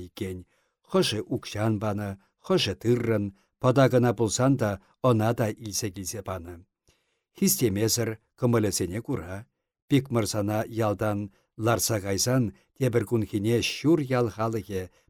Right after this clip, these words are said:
платникре ӗҫлетте инчав пурте ҫурт тума пуҫтарӑннӑ. Вӗсенчен хӑшӗ пӗри алла пуртӑ тытса пӳртпӗрени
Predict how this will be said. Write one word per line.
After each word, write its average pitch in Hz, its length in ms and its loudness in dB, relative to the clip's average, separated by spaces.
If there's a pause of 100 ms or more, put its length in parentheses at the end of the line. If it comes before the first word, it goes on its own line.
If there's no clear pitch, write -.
(100)
платникре 110 680 -2 (200)
ӗҫлетте 110 560 -4
инчав 101 440 -4 (240)
пурте 165 440 0
ҫурт 135 400 -6
тума 95 260 -8
пуҫтарӑннӑ. 92 640 -8 (420)
Вӗсенчен 104 540 2
хӑшӗ 113 320 -2
пӗри 104 260 -6 (260)
алла 107 380 0
пуртӑ 117 380 -2
тытса 110 400 -2 (320)
пӳртпӗрени 113 760 0